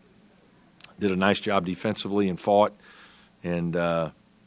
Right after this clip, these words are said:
you know, we just executed very well in an offensive game. So, uh, big win, great regular season for our team. Can't, uh,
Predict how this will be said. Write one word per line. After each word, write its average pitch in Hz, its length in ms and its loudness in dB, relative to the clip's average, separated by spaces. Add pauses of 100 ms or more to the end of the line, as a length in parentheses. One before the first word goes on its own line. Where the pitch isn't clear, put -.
(340)
you 90 80 -4
know, 87 80 0
we 85 140 -2
just 82 220 -4
executed 85 560 -6
very 85 180 -2
well 82 240 -4
in 82 60 -8
an 78 80 -8
offensive 80 480 -10
game. 80 320 -10
So, 73 320 -12 (560)
uh, 80 160 -12
big 98 220 2
win, 107 360 2
great 107 220 2
regular 110 320 4
season 98 380 0
for 98 180 2
our 90 100 2
team. 85 360 -6
Can't, 98 380 -8
uh, 82 300 -4